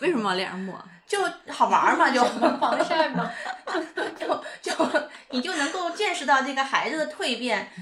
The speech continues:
Speaker 2: 呃，
Speaker 1: 那对老鼠也 OK 了。
Speaker 2: 哎，老鼠还是不 OK。
Speaker 1: <laughs> 但是已经蜕变到对于一些当土上、地上的东西，这些已经没有问题了。
Speaker 2: 对，对，对，对，是的。
Speaker 1: 一方自己家闺女是不是，嗯，天人合一，就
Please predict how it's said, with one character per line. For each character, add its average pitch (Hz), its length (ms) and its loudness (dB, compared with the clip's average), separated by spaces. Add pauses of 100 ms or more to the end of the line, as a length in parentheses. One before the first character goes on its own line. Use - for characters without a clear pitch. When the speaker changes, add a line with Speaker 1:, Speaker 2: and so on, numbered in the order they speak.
(520)
Speaker 2:
呃， 220 200 -2
Speaker 1:
那 202 100 0
对 311 120 0
老 269 200 6
鼠 269 120 -4
也 180 160 -2
OK 226 300 -6
了。 - 240 -6 (360)
Speaker 2:
哎， 226 100 -8
老 233 140 0
鼠 277 80 -6
还 226 140 -2
是 226 100 0
不 214 120 -4
OK。 - 140 2 (600)
Speaker 1:
<laughs> 571 560 -2
但 320 120 2
是 320 120 0
已 247 140 0
经 240 180 -2
蜕 294 180 -8
变 262 180 -2
到 247 140 -4
对 254 240 -6
于 190 280 -2
一 240 220 -6
些 233 600 -8
当 233 340 -4
土 - 280 -12
上、 202 280 -2
地 285 160 0
上 208 160 -2
的 175 100 -6
东 185 240 -6
西， 202 140 -6
这 214 180 -8
些 202 160 -8
已 160 140 -6
经 165 240 -12 (240)
没 165 300 -12
有 165 160 -6
问 175 220 -8
题 - 180 -16
了。 - 260 -12
Speaker 2:
对， 208 120 -6
对， 175 140 -12
对， - 280 -14
对， - 220 -16
是 - 120 -12
的。 262 60 0
Speaker 1:
一 302 40 2
方 302 320 2
自 311 180 -2
己 202 180 -6
家 202 240 2
闺 262 180 -2
女 269 160 2
是 240 140 -4
不 208 100 -4
是， 196 340 -4 (420)
嗯， 180 340 -14 (100)
天 254 300 0
人 196 160 2
合 175 160 -2
一， 170 280 -2
就 247 120 -2